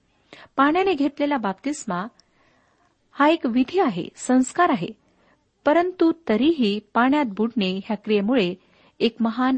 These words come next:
आत्मिक सत्य प्रगट होते. आज परमेश्वर ख्रिस्ताकडे पाहतो. तो आता मला पाहत नाही, कारण मी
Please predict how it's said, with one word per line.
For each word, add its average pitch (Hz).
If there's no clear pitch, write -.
आत्मिक 214
सत्य 294
प्रगट 196
होते. -
आज 214
परमेश्वर 302
ख्रिस्ताकडे 277
पाहतो. 180
तो 262
आता 269
मला 277
पाहत 208
नाही, 190
कारण 320
मी 349